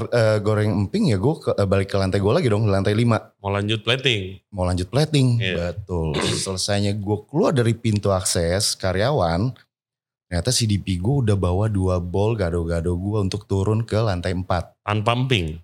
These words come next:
Speaker 1: Tanpa emping.
Speaker 2: Oke.
Speaker 1: Ya kan gua nggak tahu ya.
Speaker 2: Iya.
Speaker 1: Terus dia tiba-tiba ngebacot aja, "Lu ngapain kesini, bego banget lu?
Speaker 2: Oke.
Speaker 1: Kan event di bawah."
Speaker 2: Hmm.
Speaker 1: "Oh, sorry, Chef.
Speaker 2: Oke.
Speaker 1: Gua kira masih mau lanjut plating dulu."
Speaker 2: Hmm.
Speaker 1: "Ah, goblok lu."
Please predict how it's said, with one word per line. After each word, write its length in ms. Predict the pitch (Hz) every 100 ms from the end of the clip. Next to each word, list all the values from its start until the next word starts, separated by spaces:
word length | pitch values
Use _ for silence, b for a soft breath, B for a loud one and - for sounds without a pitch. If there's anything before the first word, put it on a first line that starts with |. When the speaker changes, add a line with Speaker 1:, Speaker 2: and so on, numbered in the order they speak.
| _
Speaker 1:
Tanpa 280 | _ 101 113
emping. 420 | 143 156 117 107
Speaker 2:
Oke. 320 | 92 - 78 76 - _
Speaker 1:
Ya 200 | 85 80
kan 240 | 120 127
gua 160 | 131 123
nggak 160 | 95
tahu 160 | 104 104
ya. 240 | 87 90
Speaker 2:
Iya. 220 | 107 107 85
Speaker 1:
Terus 80 | 110
dia 120 | 113
tiba-tiba 320 | 107 95 98
ngebacot 460 | 117 104 87 82 87
aja, 240 | - 104 95
"Lu 200 | 117 175
ngapain 400 | 117 - 123 156
kesini, 340 | 156 - 156
bego 300 | 123 87 80
banget 240 | 78 98 139
lu? 80 | 117 -
Speaker 2:
Oke. 320 | 85 82 85
Speaker 1:
Kan 80 | 175
event 180 | 156 180
di 140 | 151
bawah." 260 | 147 143 117 - _ _
Speaker 2:
Hmm. 280 | 95 82 80 _ _ _ _ -
Speaker 1:
"Oh, 120 | 87 -
sorry, 300 | - 113 147
Chef. 320 | 165 131 - - _ _ _ _
Speaker 2:
Oke. 100 | 80
Speaker 1:
Gua 140 | 92
kira 160 | 104 135
masih 180 | 110
mau 140 | 104 104
lanjut 240 | 98 101
plating 300 | 95 107 104
dulu." 400 | 117 139 135 -
Speaker 2:
Hmm. 260 | - 92 87
Speaker 1:
"Ah, 100 | - -
goblok 360 | 85 76 113
lu." 100 | 151